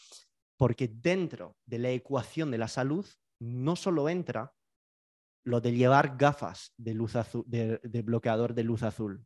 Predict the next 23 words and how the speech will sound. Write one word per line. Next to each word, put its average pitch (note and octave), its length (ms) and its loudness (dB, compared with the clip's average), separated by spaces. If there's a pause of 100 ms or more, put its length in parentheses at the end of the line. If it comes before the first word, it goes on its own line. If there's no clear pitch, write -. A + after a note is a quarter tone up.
(120)
no D3 180 4
solo D#3 360 2
entra F3+ 440 0
el A2 160 0
grounding, G2+ 580 -4 (320)
no C#3 220 4
solo D#3 340 8
entra F3+ 380 6
hacer A2+ 380 -4
ceto, G2+ 440 -6 (460)
entra F3+ 420 0
también D3+ 560 -8 (400)
un G#3+ 300 -2
montón G3+ 560 -4
de C#3+ 60 -2
otros A#2 280 -8
componentes. G#2 840 -8 (840)
Enseñaros E3 800 2
que B2 140 -4
dentro E3 480 2
de C#3+ 80 4
la B2+ 120 6
flexibilidad C#3+ 1000 4